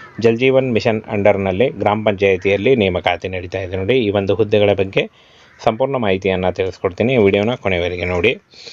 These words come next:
ನೋಡಿ, ಸಂಪೂರ್ಣವಾಗಿ ಕಾಯಂ ಉದ್ಯೋಗಗಳಾಗಿರ್ತವೆ. ಜಲ್ ಜೀವನ್ ಮಿಷನ್ ಅಂಡರ್‌ನ ಅಡಿಯಲ್ಲಿ ಒಂದು ನೇಮಕಾತಿ ನಡೀತಾ, ನಡೀತಾ ಇದೆ. ಕಾಯಂ ಉದ್ಯೋಗಗಳಾಗಿರ್ತವೆ. ಈ ಒಂದು ಹುದ್ದೆಗಳು ಸಂಪೂರ್ಣವಾಗಿ ಕಾಯಂ ಉದ್ಯೋಗಗಳು, ಹಾಗೆ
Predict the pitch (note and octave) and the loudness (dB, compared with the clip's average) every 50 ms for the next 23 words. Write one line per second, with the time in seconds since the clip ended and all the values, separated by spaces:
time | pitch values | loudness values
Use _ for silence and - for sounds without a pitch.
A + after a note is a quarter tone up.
0 | - - _ _ A2 B2 D3 C#3+ - A#2 A2 - B2+ B2+ B2+ A#2+ A#2 A2+ A2 C3 | -20 -20 _ _ 2 2 2 2 2 -2 -2 -2 -2 0 2 2 2 2 2 0
1 | D#3 D3+ - A2 A2 A#2 B2 - - - F#2 G2 F#2+ F2+ F2+ F2 F2+ F2+ F2+ F2 | -2 0 0 0 0 0 -2 -6 -10 -4 -2 0 0 0 0 0 2 2 2 2
2 | E2+ F#2 F2 E2+ F#2 F#2+ A2+ C3+ B2+ G#2+ G#2+ G2+ G#2 G#2+ G#2 G2+ G#2 G2 G2 G#2+ | 2 0 2 2 2 2 2 0 2 2 2 2 0 -2 -4 -2 0 0 2 2
3 | G#2+ A2 G2 G2+ G2 - - A2+ G#2+ G#2 - - G#2 G2 F#2 G2 G2 F#2+ F#2 F#2 | 0 0 -4 -4 -4 -2 0 -2 -2 -4 -4 -4 -4 -2 0 0 0 2 2 2
4 | F2+ F#2 F2+ F2+ A2 - - - - G#2 G2 F#2 G2 G2 F#2+ F#2 F#2+ B2 D#3 - | 2 0 0 -2 -6 -10 -14 -4 0 0 2 4 4 4 4 4 2 0 0 -2
5 | - _ _ - - _ _ _ - A2 A2+ C3+ C#3 A#2 G2 F2+ F2 - G2 F#2+ | -6 _ _ -20 -20 _ _ _ -4 0 2 2 2 2 0 -2 -4 -4 -4 -4
6 | F2+ E2+ G2 F#2+ F#2+ F2+ F#2 E2+ E2 G2 F#2 F2+ F2+ G2 F#2+ F2+ F#2 D#2+ F#2 F#2 | -4 -4 -4 -4 -2 -4 -4 -4 -4 -4 -2 -2 -2 -2 -2 -2 0 0 2 2
7 | G2 B2 C#3+ F3 E3+ - - G#2 G#2 A2 A#2 A2+ G#2+ G2 F2 G2 F#2 F#2 F2 E2+ | 2 2 0 -2 -2 -2 0 0 0 -2 -4 -6 -10 -6 -2 0 0 0 0 0
8 | E2+ F2 F2 F2 F2 F#2 - - G#2 G2+ A2 A#2+ A#2+ G#2 G2+ G2+ G2+ G#2+ G#2+ G#2+ | 0 0 0 0 0 -2 -2 0 0 2 2 2 2 0 -2 -2 -2 0 0 0
9 | G#2 G#2+ G#2 G2+ G2+ G2 - G#2+ G2+ F#2+ G#2 G2+ G2+ G2+ G2 G2 G2 A#2 A#2+ - | 2 2 2 2 2 0 -2 -4 -2 -2 -2 -2 0 -2 -2 -2 -2 -4 -4 -4
10 | G#2+ G2 F#2+ G2 G2+ - - F#2 F2+ F#2+ F#2 F2+ E2+ F2 F2 F2 F2+ F2+ - G2+ | -2 -2 -2 -2 -4 -4 -6 0 2 4 4 4 4 0 -2 -2 -2 -2 -2 -2
11 | G2+ A#2 C3+ | -2 -2 -2